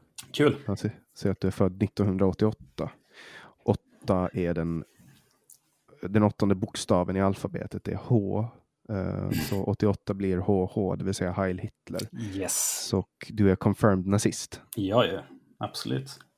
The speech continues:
Speaker 1: Jag trodde du visste det här redan när du... Det var därför jag var så skeptisk till att några har sagt, eller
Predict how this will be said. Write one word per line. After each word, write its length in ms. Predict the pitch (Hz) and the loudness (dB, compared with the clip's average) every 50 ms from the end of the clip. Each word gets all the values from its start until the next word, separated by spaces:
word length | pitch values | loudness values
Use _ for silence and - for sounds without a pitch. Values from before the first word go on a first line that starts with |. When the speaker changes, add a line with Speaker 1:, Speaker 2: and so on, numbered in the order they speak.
| _ _ _ | _ _ _
Speaker 1:
Jag 140 | - 104 101 | -2 -2 0
trodde 240 | - 135 131 117 113 | 4 6 6 6 6
du 120 | 110 107 | 4 4
visste 280 | 101 101 - - - - | 2 2 0 0 2 2
det 60 | 110 | 6
här 120 | 104 107 | 6 6
redan 260 | 95 95 95 98 95 98 | 6 6 4 2 2 2
när 80 | 98 98 | 2 2
du... 60 | 98 | 2
Det 160 | 104 117 113 | 4 6 6
var 60 | 123 | 8
därför 340 | 110 117 135 160 151 - 143 | 10 10 8 8 6 6 6
jag 140 | 120 113 107 | 6 6 6
var 120 | 110 107 | 4 2
så 100 | - - - | 2 0 0
skeptisk 400 | - 131 123 131 - - - - | 2 2 2 2 0 -4 -2 0
till 120 | 110 107 | 2 4
att 240 | 110 104 - - - | 2 2 2 -2 -4
några 240 | 120 113 110 110 107 | -2 2 4 6 8
har 380 | 101 104 104 101 101 98 104 | 10 10 10 10 8 8 4
sagt, 440 | 104 - - - - 117 107 - - - | 0 -2 -2 0 2 2 0 0 0 -2
eller 320 | 127 117 107 104 98 98 | -2 0 2 2 0 -2